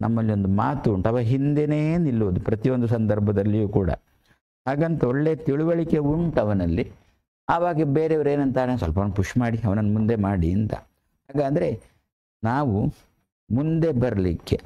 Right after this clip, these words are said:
ಆಧ್ಯಾತ್ಮಿಕವಾಗಿ ಅಥವಾ ಲೌಕಿಕವಾಗಿಯೇ ಆಗಲಿ ನಾವು ಸ್ವಲ್ಪ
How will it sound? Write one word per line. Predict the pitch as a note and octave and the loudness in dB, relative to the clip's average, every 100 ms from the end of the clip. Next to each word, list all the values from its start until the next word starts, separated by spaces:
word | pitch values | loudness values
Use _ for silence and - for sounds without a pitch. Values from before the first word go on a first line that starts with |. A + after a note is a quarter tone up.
| F#2+ | -2
ಆಧ್ಯಾತ್ಮಿಕವಾಗಿ | A2 B2 B2 D#3 D#3 - B2 G#2 F2+ F2 A#2 | 0 0 -2 -6 -4 -2 0 0 2 0 0
ಅಥವಾ | A2+ D#3 D3 | 0 0 0
ಲೌಕಿಕವಾಗಿಯೇ | C3 C3+ C#3+ E3 E3 C3 B2 A#2+ D#3+ | 0 -2 -2 0 0 0 0 0 0
ಆಗಲಿ | - A2 F#2+ E2+ E2 - _ _ _ _ _ _ _ _ _ | 0 0 0 0 -2 -6 _ _ _ _ _ _ _ _ _
ನಾವು | B2+ A#2+ A2+ G#2+ | -4 -2 0 0
ಸ್ವಲ್ಪ | A2 E3 - A#2 | 0 -2 0 -2